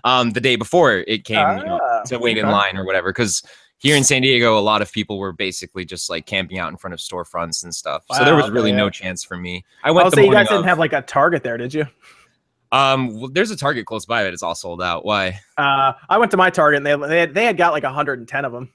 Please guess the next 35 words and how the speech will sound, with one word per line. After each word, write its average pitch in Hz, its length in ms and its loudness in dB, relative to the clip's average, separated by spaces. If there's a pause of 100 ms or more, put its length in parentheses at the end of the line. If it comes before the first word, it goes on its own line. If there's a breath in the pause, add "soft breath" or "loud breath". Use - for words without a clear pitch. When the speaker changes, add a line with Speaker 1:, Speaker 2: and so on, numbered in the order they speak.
(320)
Speaker 1:
Are 170 80 2
you 247 100 2
serious? 220 680 0 (300)
Speaker 2:
Yeah, 175 220 4
oh, - 20 6
Speaker 1:
Wow. 190 60 6
Speaker 2:
yeah, 214 140 6
I 190 40 4
walked 208 280 2
in, 220 120 -4
and 180 80 -6
they 165 80 -4
had, 175 180 0
like, 156 280 0
thirty 180 320 4
of 143 80 0
'em 143 100 -8
in 127 60 -6
a 120 40 -14
cart, 143 360 -4
and 139 200 -10
they 139 120 -4
literally 151 260 0
just 135 140 -10
walked 139 260 -4
up, 131 220 -4
and 123 100 -10
they 123 60 -6
were 127 40 -2
like, 120 160 -4
"Do - 180 -20
you 120 60 -10
want 127 160 -6
this?" 127 280 -10
Uh, 113 80 -14